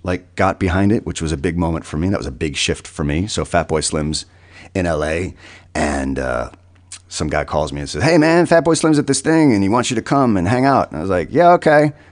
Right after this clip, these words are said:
I'll be right there." And I didn't go, 'cause it's, no, he doesn't. <laughs> You're just, <laughs> and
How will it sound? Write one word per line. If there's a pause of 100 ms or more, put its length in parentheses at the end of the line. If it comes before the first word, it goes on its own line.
I'll
be
right
there."
And
I
didn't
go,
'cause
it's,
no,
he
doesn't. (140)
<laughs>
You're
just,
<laughs>
and